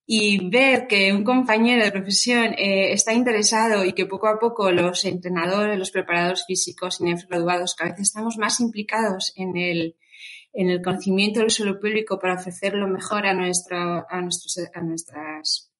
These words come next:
a nuestros clientes, ¿no? A las personas que vienen a nosotros, pues me hace sentir realmente agradecida porque también hayas,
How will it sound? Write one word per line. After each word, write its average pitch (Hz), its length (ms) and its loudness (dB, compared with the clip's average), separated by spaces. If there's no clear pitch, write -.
a - 20 -6
nuestros - 320 -6
clientes, 185 580 0
¿no? 214 200 -2
A 208 80 -2
las 185 180 -6
personas 185 360 -4
que 190 100 -4
vienen 185 240 0
a 175 80 2
nosotros, 208 580 -2
pues 180 380 -4
me 170 100 -2
hace 185 200 -6
sentir 190 400 -4
realmente 175 880 -4
agradecida 175 720 -2
porque 175 220 -8
también 175 320 2
hayas, 175 580 2